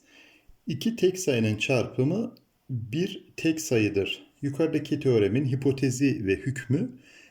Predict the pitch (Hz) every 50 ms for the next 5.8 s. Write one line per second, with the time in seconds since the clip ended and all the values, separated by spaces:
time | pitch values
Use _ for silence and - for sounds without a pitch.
0 | _ _ _ - 123 - 131 113 98 95 - 107 95 98 95 - - 120 143 170
1 | 214 233 - - 131 123 113 107 - - - 110 117 147 160 135 120 113 110 110
2 | 123 127 117 101 98 92 95 90 90 92 92 - - - 92 87 98 131 170 220
3 | 233 - - - - - - - - - - - - - _ _ _ _ _ _
4 | _ - 151 - - 180 170 165 165 - - - - 175 170 - - - 135 110
5 | 107 98 90 98 95 90 - - 104 98 98 127 170 233 233 -